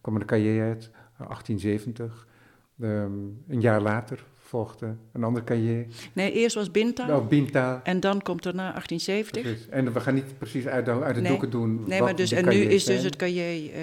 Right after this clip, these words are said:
Speaker 2: heeft dezelfde titel als dit werk waar we het net, eh, de
Speaker 1: Ja,
Speaker 2: hele tijd over
Speaker 1: Unequal Times Measuring
Speaker 2: Measuring
Speaker 1: Each Other.
Speaker 2: Each Other, ja.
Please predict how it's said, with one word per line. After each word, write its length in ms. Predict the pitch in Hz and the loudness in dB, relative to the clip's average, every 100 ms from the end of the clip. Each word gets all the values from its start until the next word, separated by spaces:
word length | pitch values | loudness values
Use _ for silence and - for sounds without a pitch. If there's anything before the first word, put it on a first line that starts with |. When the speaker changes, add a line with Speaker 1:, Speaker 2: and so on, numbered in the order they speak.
| 147 | -10
Speaker 2:
heeft 180 | - 170 | -8 -8
dezelfde 420 | 170 190 190 185 | -4 -2 -4 -4
titel 520 | - 202 202 214 220 _ _ _ _ | -6 -4 -2 -4 -8 _ _ _ _
als 160 | 170 156 | -8 -4
dit 160 | 175 | -4
werk 240 | 139 - - | -4 -6 -6
waar 140 | 139 | -8
we 40 | 139 | -4
het 100 | 147 | -2
net, 220 | 147 - | -2 -4
eh, 140 | 135 139 | -8 -2
de 80 | - | 0
Speaker 1:
Ja, 60 | |
Speaker 2:
hele 100 | 143 151 | 0 0
tijd 140 | 147 | 6
over 120 | 135 135 | 8 8
Speaker 1:
Unequal 460 | 123 135 120 110 | 6 4 2 2
Times 540 | - 120 117 117 113 - | 4 6 6 4 0 -2
Measuring 380 | 113 117 113 113 | 2 6 6 6
Speaker 2:
Measuring 260 | 113 - | 6 4
Speaker 1:
Each 200 | - - 120 | 0 -2 -2
Other. 180 | 104 110 | -2 -4
Speaker 2:
Each 80 | |
Other, 160 | 113 - | -10 -10
ja. 80 | 151 | -12